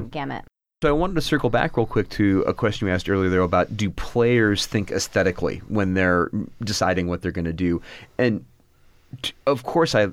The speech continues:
Speaker 2: I think they do. I mean, for a variety of reasons. And as-, and players value certain things aesthetically.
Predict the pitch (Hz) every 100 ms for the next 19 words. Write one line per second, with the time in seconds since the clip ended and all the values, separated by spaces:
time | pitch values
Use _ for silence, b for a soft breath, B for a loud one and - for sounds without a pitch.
0 | - 98 - 95 87 82 92 90 87 92
1 | - - - 107 92 98 85 85 90 87
2 | 85 80 85 82 82 85 - 107 98 120
3 | - 117 113 - 107 147 123 107 123 165
4 | 117 87 65 82 85 80 - 82 82 76
5 | -